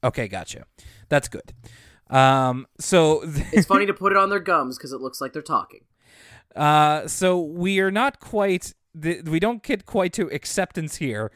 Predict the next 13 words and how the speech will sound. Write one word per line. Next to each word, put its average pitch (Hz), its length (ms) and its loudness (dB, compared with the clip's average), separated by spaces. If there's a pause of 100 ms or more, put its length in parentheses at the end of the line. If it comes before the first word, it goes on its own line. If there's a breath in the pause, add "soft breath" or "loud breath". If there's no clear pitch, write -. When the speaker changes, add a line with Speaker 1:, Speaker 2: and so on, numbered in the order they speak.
(360 soft breath)
Speaker 1:
as 139 400 2
Brain 147 360 -2
and 143 140 -6
Binky 139 520 0 (320 soft breath)
are 131 260 0
distraught. 127 580 -2
There's, 123 300 -8
there's 139 280 -4
no 160 140 0
more 185 180 -2
food. 143 340 -4
They 131 120 -4
see 156 420 -4